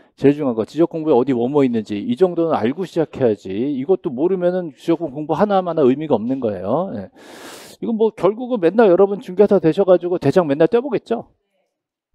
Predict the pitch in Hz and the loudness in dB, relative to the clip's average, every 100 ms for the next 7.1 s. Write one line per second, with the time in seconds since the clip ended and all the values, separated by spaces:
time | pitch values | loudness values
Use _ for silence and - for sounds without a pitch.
0 | _ 165 226 254 208 156 135 131 139 113 | _ -4 -2 2 2 0 0 0 0 0
1 | 139 151 135 139 165 151 143 143 139 131 | 2 0 -4 -4 -4 -4 -4 -4 -4 -4
2 | 123 139 120 139 175 165 180 151 131 233 | -4 -4 -4 -6 -4 -6 -6 -4 0 0
3 | 240 220 214 - 160 185 190 135 147 151 | 0 -4 -6 0 0 -2 -4 -2 0 0
4 | 123 - 92 - _ _ _ - - - | -2 -2 -12 -16 _ _ _ -20 -16 2
5 | 156 120 180 - 175 - 214 202 185 185 | 2 4 2 2 2 4 6 6 4 4
6 | 196 180 175 170 139 165 120 107 - - | 4 2 2 -4 0 0 0 -4 -10 -12